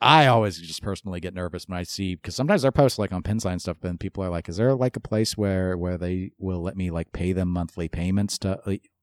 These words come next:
they're like, "Do you wanna rent one?" It's like, "No, no, no, no, like, pay to own." I'm like, "So you wanna pay interest on, on a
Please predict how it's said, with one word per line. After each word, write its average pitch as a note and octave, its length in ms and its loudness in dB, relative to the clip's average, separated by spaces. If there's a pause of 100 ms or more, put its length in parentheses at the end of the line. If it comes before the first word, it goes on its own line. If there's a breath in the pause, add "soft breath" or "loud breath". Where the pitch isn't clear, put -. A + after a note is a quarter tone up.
(100)
they're E2+ 100 -10
like, D#2+ 220 -8
"Do G2+ 80 -4
you G2+ 100 0
wanna F2+ 140 0
rent F#2 240 2
one?" A3+ 320 10
It's G#2+ 80 0
like, A2+ 120 6
"No, A#2 120 8
no, A2+ 100 6
no, G2+ 160 4
no, F2+ 160 -2
like, E2 240 -6
pay G#2 180 2
to F2+ 140 0
own." F2 360 0
I'm C#2 80 -8
like, D2 160 -12 (1000 loud breath)
"So - 140 -2
you G2 140 6
wanna B2 160 8
pay F#2 320 0
interest F2+ 680 -4 (260)
on, E2+ 240 -4 (120)
on F2 280 -2
a D#2+ 160 -4